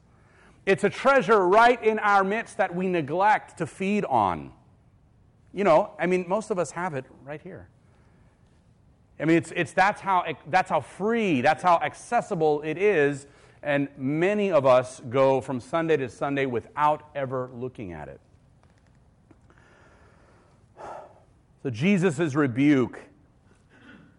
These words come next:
is that they had not read, believed, and embraced the Scriptures.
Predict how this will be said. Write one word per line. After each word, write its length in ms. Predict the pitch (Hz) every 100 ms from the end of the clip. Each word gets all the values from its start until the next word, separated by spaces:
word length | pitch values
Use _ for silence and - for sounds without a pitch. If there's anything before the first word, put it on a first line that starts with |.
| _ _ _ -
is 180 | 131 113
that 340 | 160 160 113
they 380 | 127 123 123 -
had 280 | - 123 113
not 460 | 120 131 139 - -
read, 540 | 110 120 131 131 117
believed, 600 | 104 110 117 123 120 110 -
and 160 | 104
embraced 880 | 104 98 104 110 120 110 98 - - -
the 140 | 98
Scriptures. 840 | - 107 90 - 76 76 - -